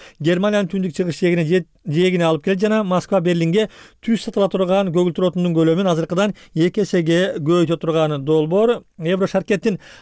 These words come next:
айрым мамлекеттери жана Вашингтон бул долбоор Москванын Батыш Европага таасирин күчөтөт деп эсептешкендиктен, анын ишке ашырылуусуна каршы чыгып жүрүшөт. British Airways жана Air France Иранга түз каттамдарын токтотот.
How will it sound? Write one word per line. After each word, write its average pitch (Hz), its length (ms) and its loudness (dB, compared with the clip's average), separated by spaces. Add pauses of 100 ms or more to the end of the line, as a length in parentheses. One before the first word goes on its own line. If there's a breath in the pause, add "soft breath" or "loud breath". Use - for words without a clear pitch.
айрым 196 360 0
мамлекеттери 196 460 -4
жана 180 200 2
Вашингтон 170 600 0
бул 180 100 0
долбоор 170 540 2
Москванын 180 500 -2
Батыш 175 240 -2
Европага 180 300 0
таасирин 185 420 0 (340 loud breath)
күчөтөт 220 280 0
деп 208 100 2
эсептешкендиктен, 175 720 -2
анын 170 220 2
ишке 196 320 0
ашырылуусуна 214 640 0 (240 loud breath)
каршы 185 640 0 (160)
чыгып 180 320 -2
жүрүшөт. 143 400 0 (1040 loud breath)
British 208 520 -2
Airways 202 500 2
жана 202 300 0
Air 190 260 2
France 202 480 0
Иранга 185 480 0
түз - 240 -4
каттамдарын 185 640 0
токтотот. 185 560 -2